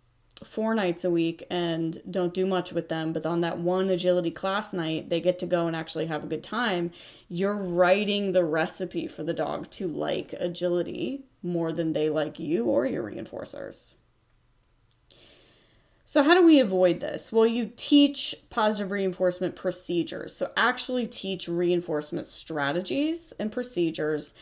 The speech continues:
rather than just flinging toys and food. So ritualize your reinforcement. Teach your dog specific markers to do with their toys in particular.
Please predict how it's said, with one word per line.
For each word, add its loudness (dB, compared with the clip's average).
rather 4
than 4
just -2
flinging 2
toys -2
and -4
food. -6
So -2
ritualize -2
your -6
reinforcement. -8
Teach -2
your 0
dog 2
specific -2
markers -2
to -8
do 0
with -6
their -4
toys 0
in -4
particular. -4